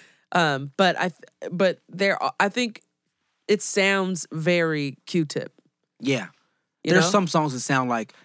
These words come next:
Speaker 2: that's a straight Q-tip song.
Speaker 1: Mm-hmm. It sound, so, like, I think it, I think it's just, as Danny said, like,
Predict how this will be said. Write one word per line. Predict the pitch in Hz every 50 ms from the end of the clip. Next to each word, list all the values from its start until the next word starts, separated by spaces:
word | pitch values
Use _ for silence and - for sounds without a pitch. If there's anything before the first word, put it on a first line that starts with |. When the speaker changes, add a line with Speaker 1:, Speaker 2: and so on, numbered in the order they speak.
| _ _ -
Speaker 2:
that's | 156 151 - 151
a |
straight | 127 - - - 165 131 113 -
Q-tip | - 160 147 - 127 117 101
song. | - 120 120 - 101 170 -
Speaker 1:
Mm-hmm. | 175 170 165 175 170 190 208 - _ _ _ _ _ _ _ _ _ _ _ _ _ -
It | - 170
sound, | - 208 190 175 - - 156 156
so, | - 214 196 185 180
like, | 175 170 165 156 147 _ _ _ _ _ _ _ _ _ _ _ _ _ _ _ _ _ _ _ _ - -
I | 165 175
think | 180 - 190 185 175 170 -
it, | - 175 185 - - -
I | - - 180
think | 175 - - 202 196 170
it's | 190 180 - -
just, | 180 175 160 - - - _ _ _ _ _ _ -
as | 139 160 160 160 160 151 143
Danny | 147 160 160 160 165 156 143
said, | 139 - 156 160 170 160
like, | 127 131